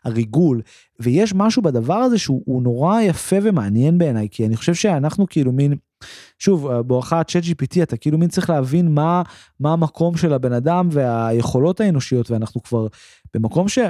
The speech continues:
עזוב, אנחנו, אתה, ה-H R-ית לא סומכת על עצמה לבחור בן אדם, ומשתמשת בתוכנה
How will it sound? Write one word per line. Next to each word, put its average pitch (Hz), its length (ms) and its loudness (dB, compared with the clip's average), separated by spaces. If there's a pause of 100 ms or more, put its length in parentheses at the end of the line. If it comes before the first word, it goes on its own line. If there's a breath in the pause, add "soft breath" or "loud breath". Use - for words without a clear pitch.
עזוב, 160 260 0
אנחנו, 175 320 -2
אתה, 107 320 -6 (440)
ה-H 165 340 0
R-ית 262 540 0 (280)
לא 160 100 2
סומכת 185 380 -2
על 170 80 0
עצמה 208 240 0
לבחור 175 340 0
בן 160 120 -2
אדם, 202 280 0
ומשתמשת 156 460 -2
בתוכנה 165 520 -2